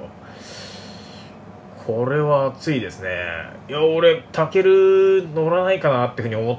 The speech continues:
たんだけどね。もうちょっとこう、レオナ・ペタスにやらせ、やらせるかなと思ったんだけど。いや、これは激アツですね。いやー、面白いな。まあでも、今日の試合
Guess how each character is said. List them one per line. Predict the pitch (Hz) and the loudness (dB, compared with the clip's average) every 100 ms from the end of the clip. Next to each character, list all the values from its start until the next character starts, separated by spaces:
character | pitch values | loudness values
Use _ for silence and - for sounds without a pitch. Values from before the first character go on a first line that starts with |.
| - | -4
た | 107 | -8
ん | 90 85 80 80 | -8 -12 -14 -12
だ | 85 | -10
け | 85 | -10
ど | 78 | -10
ね。 | 92 95 | -12 -10
も | 110 135 160 | -4 0 0
う | 156 | -2
ち | - | -4
ょ | |
っ | |
と | - | -4
こ | 117 104 104 101 | -4 -2 -2 -2
う、 | 104 | 0
レ | 117 | 0
オ | |
ナ・ | 120 123 | 0 -2
ペ | 123 | -2
タ | 110 | -2
ス | 98 | -6
に | 90 82 - - - - - - - - - | -12 -14 -16 -18 -20 -18 -18 -20 -20 -20 -4
や | 110 | -2
ら | 107 | 0
せ、 | 117 117 - | -2 -2 0
や | 110 | 0
ら | 113 | 0
せ | 143 | 0
る | 127 | 0
か | 113 | -2
な | 87 78 - | -2 -8 -10
と | 87 | -12
思 | 92 | -12
っ | - | -12
た | |
ん | 82 | -12
だ | 69 | -12
け | 65 | -14
ど。 | 60 52 - - - - - - - | -14 -16 -16 -20 -20 -20 -20 -20 -12
い | 117 | -10
や、 | |
こ | - 139 | -4 0
れ | |
は | 143 127 | 0 0
激 | 123 120 | 0 0
ア | 117 | 0
ツ | - | -2
で | 113 | -8
す | - | -8
ね。 | 78 69 - - - - - - - - - - - - - - - - - - - | -12 -14 -16 -18 -20 -20 -20 -20 -20 -20 -20 -20 -20 -18 -16 -16 -16 -16 -16 -16 -8
い | |
や | 120 | -6
ー、 | 127 131 127 | -4 -6 -8
面 | 123 127 | -6 -8
白 | 123 123 | -6 -6
い | 98 | -6
な。 | 82 73 - - - - - - - - - - - - - - - - - | -10 -10 -14 -18 -20 -20 -20 -20 -20 -20 -20 -14 -14 -14 -16 -20 -20 -20 0
ま | 180 | 2
あ | |
で | 214 | 4
も、 | 185 120 92 - | 2 0 -2 -10
今 | - 226 370 | 0 2 2
日 | 302 | -2
の | 117 | -4
試 | - | 2
合 | 135 | 2